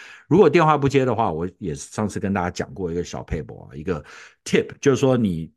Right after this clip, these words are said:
就打开手机，你到 contact，然后你去 message 他，他有时候那个 message 那个比接电话人还快，然后他们可以帮你解决同样问题，所以一个用打字的，一个用讲话的。OK，所以呢，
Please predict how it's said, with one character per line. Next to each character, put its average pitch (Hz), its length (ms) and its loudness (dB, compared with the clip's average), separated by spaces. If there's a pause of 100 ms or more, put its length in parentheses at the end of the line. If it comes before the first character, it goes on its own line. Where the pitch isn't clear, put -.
(300)
就 160 120 0
打 90 160 0
开 160 140 -2
手 117 160 -2
机， 135 140 -4
你 143 80 -2
到 151 160 0
contact， 110 500 -6
然 85 100 -6
后 113 60 -2
你 92 60 -4
去 123 100 -8
message 143 600 -4
他， - 200 -20 (680)
他 190 80 2
有 147 180 6
时 135 80 0
候 175 60 2
那 175 80 2
个 160 100 0
message 139 560 0
那 107 60 -6
个 95 80 -4
比 76 120 -10
接 110 160 -2
电 113 160 0
话 95 160 -4
人 76 160 -8
还 76 180 -12
快， - 200 -8 (420)
然 - 40 -12
后 113 80 -2
他 185 160 0
们 202 120 2
可 - 160 0
以 262 120 0
帮 123 200 -2
你 113 80 -2
解 85 160 -6
决 76 120 -14
同 73 180 -14
样 85 100 -8
问 80 120 -8
题， 76 100 -10
所 104 220 0
以 156 40 2
一 151 40 0
个 151 80 6
用 151 160 2
打 - 160 -6
字 - 160 -8
的， 90 100 -6
一 87 60 -8
个 101 80 -6
用 90 80 -6
讲 - 120 -16 (120)
话 - 200 -16
的。 - 80 -20 (680)
OK， - 260 -12 (320)
所 175 160 4
以 170 60 4
呢， 156 280 4